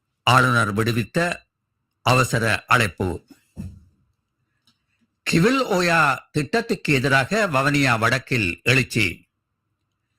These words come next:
பிப்ரவரி ரெண்டில் மாபெரும் கவன ஈர்ப்பு போராட்டம்.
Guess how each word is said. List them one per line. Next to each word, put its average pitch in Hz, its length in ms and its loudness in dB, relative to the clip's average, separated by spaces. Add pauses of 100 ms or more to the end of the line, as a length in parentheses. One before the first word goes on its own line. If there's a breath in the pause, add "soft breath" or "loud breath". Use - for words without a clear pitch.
(360)
பிப்ரவரி 123 420 0
ரெண்டில் 123 800 -2
மாபெரும் 110 640 0
கவன 123 300 0 (100)
ஈர்ப்பு 104 360 -2
போராட்டம். 98 680 -2